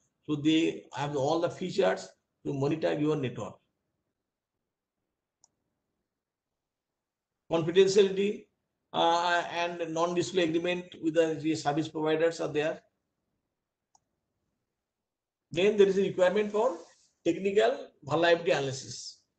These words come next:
So because whatever your tool you have deployed, whatever systems are deployed, so that is not the final, because this is security is evolving phenomena.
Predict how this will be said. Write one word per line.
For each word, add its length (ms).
So 100
because 340
whatever 600
your 180
tool 560
you 200
have 100
deployed, 480
whatever 260
systems 420
are 60
deployed, 560
so 180
that 320
is 220
not 240
the 120
final, 380
because 520
this 120
is 160
security 360
is 100
evolving 460
phenomena. 500